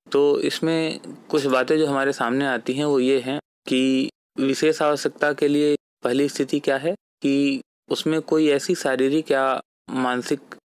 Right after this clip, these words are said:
अवस्था है जो व्यक्ति की क्षमता को सीमित कर देता है। दूसरा जो है सामने आता है विशेष आवश्यकता के बारे में, वो ये है कि व्यक्ति में जो उसकी क्षमताओं का सीमित होना है, वह उसकी सहभागिता एवं, एवं शिक्षा में उससे होने वाले लाभ,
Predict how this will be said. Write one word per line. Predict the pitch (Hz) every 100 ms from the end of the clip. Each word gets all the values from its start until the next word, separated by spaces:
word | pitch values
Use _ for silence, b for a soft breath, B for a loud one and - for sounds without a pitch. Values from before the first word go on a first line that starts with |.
| _
अवस्था | 127 120 110 - 151
है | 123 113 - _ _
जो | 120 127 139 143
व्यक्ति | 127 - 151
की | 143 147 139 - _ _ -
क्षमता | - 120 117 135
को | -
सीमित | - 117 135 -
कर | 104
देता | 101 101 -
है। | 107 117 139 _ _ 117
दूसरा | 117 123 147 156
जो | 151 156
है | 151 151 147 - _ -
सामने | - 131 135 139
आता | 139 143
है | 139 143 131
विशेष | - 131 135 135
आवश्यकता | 131 123 131 - 131
के | 135
बारे | 127 127 135
में, | 139
वो | 131 131
ये | 127 127
है | 143
कि | 151 - 135 135 135 131 _ _ -
व्यक्ति | 131 123 156
में | 151 139
जो | 147
उसकी | 143 147
क्षमताओं | - 131 123 131 147
का |
सीमित | 143 - 135 156 117
होना | 110 113
है, | 120 160 196 _ _
वह | 139
उसकी | 147 123 - 135
सहभागिता | 135 123 117 120 127 147
एवं, | 143 131 - _ -
एवं | 123 131 151
शिक्षा | 151 - 120 - 139
में | 131
उससे | - 135
होने | 127 131
वाले | 131 127
लाभ, | 117 113 107